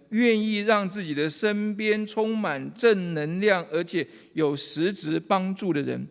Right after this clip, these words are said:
并且他是一个愿意改变、勇于改变的人。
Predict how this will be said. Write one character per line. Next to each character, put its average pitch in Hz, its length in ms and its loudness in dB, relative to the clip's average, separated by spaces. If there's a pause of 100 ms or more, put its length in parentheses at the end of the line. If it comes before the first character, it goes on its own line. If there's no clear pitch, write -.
(720)
并 262 260 4
且 131 360 -4 (240)
他 208 340 0
是 214 300 -6
一 170 140 -4
个 170 180 0
愿 208 440 2
意 196 280 -4
改 135 340 -4
变、 156 440 -2
勇 139 360 -2
于 147 240 -4
改 139 320 -4 (160)
变 160 240 -2
的 131 140 -10
人。 131 400 -10